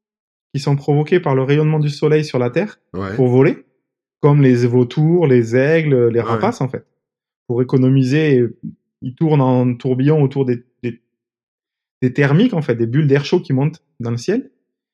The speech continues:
Speaker 1: Eh ben, nous, ça, en montgolfière, on veut surtout pas. Parce que le seul truc qu'on contrôle, c'est l'altitude. Et si on commence à rentrer dans un thermique, on va se mettre à monter alors qu'on n'a pas chauffé l'intérieur de la montgolfière.
Speaker 2: Ah ouais.
Speaker 1: Et donc, on va plus rien contrôler. On va vouloir descendre, le ballon va être froid.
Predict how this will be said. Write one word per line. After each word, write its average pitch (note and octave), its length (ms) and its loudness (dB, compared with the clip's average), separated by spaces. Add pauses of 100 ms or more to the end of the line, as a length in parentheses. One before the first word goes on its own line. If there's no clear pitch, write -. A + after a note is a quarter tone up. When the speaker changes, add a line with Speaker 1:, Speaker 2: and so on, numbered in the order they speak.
(300)
Speaker 1:
Eh A#2+ 40 -6
ben, C3+ 160 4
nous, G3+ 100 4
ça, G#3 220 0
en F#3 40 0
montgolfière, D3+ 400 2
on D#3+ 100 2
veut C3+ 100 4
surtout G#3 320 -4
pas. D#3+ 180 -2
Parce - 200 -20
que C3 60 -2
le C#3 100 0
seul F#3 200 0
truc G#3 180 -2
qu'on F3+ 120 -2
contrôle, E3 340 0
c'est E3 120 -2
l'altitude. C3 480 -2
Et G3+ 60 -2
si E3+ 160 -8
on C#3+ 140 2
commence F#3 340 -2
à F3+ 60 0
rentrer E3 220 0
dans D3 180 2
un C#3 80 2
thermique, D#3 360 0
on D3+ 60 0
va C3+ 100 0
se C#3 100 -6
mettre D#3+ 180 -4
à D3 60 2
monter E3+ 360 2
alors F3 260 2
qu'on D3 100 -2
n'a C3+ 120 0
pas G#3+ 160 -2
chauffé G3 520 2
l'intérieur D#3 360 0
de D3+ 80 0
la C#3 180 0
montgolfière. C#3 480 -2 (540)
Speaker 2:
Ah G2 180 -8
ouais. G2 200 -6 (200)
Speaker 1:
Et B2+ 40 -2
donc, C#3+ 180 2
on C#3+ 60 2
va C3+ 140 0
plus - 160 -2
rien F#3 160 4
contrôler. F3+ 440 -2
On C3+ 80 -4
va B2+ 100 4
vouloir D3 300 4
descendre, A3+ 480 2
le C#3+ 80 2
ballon C#3+ 280 2
va C3+ 140 0
être C3+ 240 -2
froid. G3 360 -4